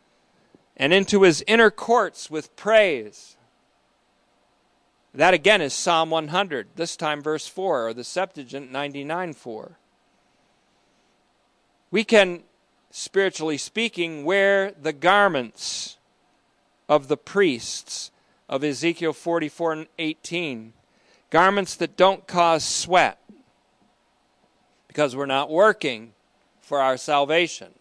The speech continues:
or working for God's approval. And because we've shed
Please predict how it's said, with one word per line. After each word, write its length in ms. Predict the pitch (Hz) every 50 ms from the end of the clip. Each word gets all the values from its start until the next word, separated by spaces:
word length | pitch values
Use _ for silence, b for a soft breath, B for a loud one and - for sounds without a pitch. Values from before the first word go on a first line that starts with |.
| _ _ _ _ _ _ _ _ _ _ _ _ _ _ _ _ _ _ _ _ _ _ _ _ _ _ _ _ _ _
or 180 | - 127 131
working 460 | 123 123 160 190 185 - - 135 120 117
for 120 | - 135
God's 320 | 127 135 139 143 139 127
approval. 600 | 131 139 _ - 160 160 156 135 123 101 110 120 _ _ _ _ _ _ _ _ _ _ _ _ _ _ _ _ _ _ _ _ _ _ _ _ _ _ _ _ -
And 120 | 139 147
because 340 | 165 156 - 202 190 160 -
we've 260 | - 165 160 151 135
shed 760 | 127 - - - - - 190 190 196 196 202 196 170 165 170